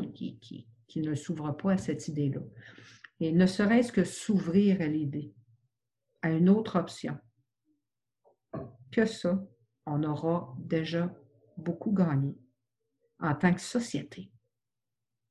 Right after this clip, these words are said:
Je vais écouter les arguments fédéralistes, je vais les analyser.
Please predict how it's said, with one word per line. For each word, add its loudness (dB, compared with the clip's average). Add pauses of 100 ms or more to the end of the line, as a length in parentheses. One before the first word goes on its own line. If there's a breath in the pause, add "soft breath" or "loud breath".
(840)
Je -12
vais 10
écouter 6
les 4
arguments 6
fédéralistes, -2 (1120)
je -12
vais 6
les 4
analyser. 2